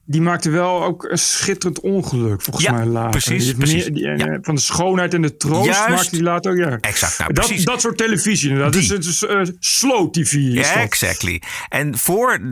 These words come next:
Speaker 2: eh, Van de Schoonheid en de Troost zat dus Nauwgezet en Wanhopig in negentien negenentachtig.
Speaker 1: Oké.
Speaker 2: Vier schrijvers: Marcel, eh, M-, Marquez, eh, Semproen, eh, Conrad en de bonusquote is van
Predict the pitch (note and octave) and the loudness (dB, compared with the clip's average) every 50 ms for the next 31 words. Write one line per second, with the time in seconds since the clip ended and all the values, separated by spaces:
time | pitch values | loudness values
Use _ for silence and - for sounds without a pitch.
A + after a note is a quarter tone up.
0 | C3 - - - C3+ C#3 D3 C#3 C3+ - D#3 D3 A#2+ A#2+ - - C#3+ C3 B2 A#2 | -4 -4 -2 -2 -2 0 0 0 0 0 0 0 0 -2 -2 -2 0 0 0 -2
1 | - A#2+ G#2+ F#2+ - - C3 C3+ D3+ F3 E3 - - - - - B2+ A#2 - - | -2 -2 -4 -4 -4 -2 -2 0 0 0 0 -2 -2 -2 -2 -2 -4 -2 -2 -2
2 | C3+ B2+ D3+ E3 C#3+ C3 B2+ A2+ B2+ - - A#2 A2+ G2 G2 F#2+ F2 G#2 A2+ C#3+ | 0 0 0 0 0 -2 -2 -2 -2 -2 -2 -4 -2 -2 -2 0 0 0 0 0
3 | D#3 D3 - B2+ A#2+ A#2 A2 G#2+ - - - D#3+ G3+ F#3+ F3 D3 B2+ G2+ C3 C#3+ | -2 -4 -4 -2 -2 -2 -2 -2 -2 -2 0 0 0 0 0 0 0 0 -2 -4
4 | C#3+ - F3 D#3+ - - - - - - - - G3 G3+ F#3 C#3+ - C#3+ C#3 D3 | -2 -4 -6 -6 -8 -10 -12 -10 -12 -8 -6 -4 -2 -2 0 0 0 0 0 -2
5 | F3 F3+ F3 - D3+ D3 C3+ - - A#2 - - D#2 A2 B2+ C3 B2+ A#2+ A#2 A2+ | -2 -2 -2 0 0 0 0 0 -4 -6 -6 -2 -2 -2 0 0 0 0 -2 -2
6 | A2 - B2 B2+ - C#3 C#3+ C#3 - - - G3 G#3+ - - - - - - - | -4 -4 -4 -2 0 0 0 0 -2 -2 -2 -2 -2 -2 -2 -4 -6 -8 -6 -6
7 | D#2 G#2 - - D3+ C3 - D#3 F3 A3 A#3 A#3 A3+ - - - - - - - | -4 -2 -2 -2 -2 -2 -2 -2 0 2 2 2 0 -2 -4 -16 -16 -16 -14 -14
8 | - - - - - - - B2 C3 C3 - A3 G#3+ G3+ E3 C#3 C#3 C3 B2+ - | -14 -16 -16 -18 -10 -4 -2 -2 -2 -2 -2 -2 0 0 0 0 0 0 -2 -4
9 | - - - A#2 A2+ A2 G#2+ - B2 G#2 A#2+ D#3+ G3+ A3 G3 - - - D3+ C#3+ | -4 -4 -2 0 0 0 0 -2 -2 0 0 0 0 0 -2 -2 -2 0 0 0
10 | C#3 - - C3 - - C3+ A2+ A2+ | 0 -2 -4 -4 -2 -2 -2 -2 -4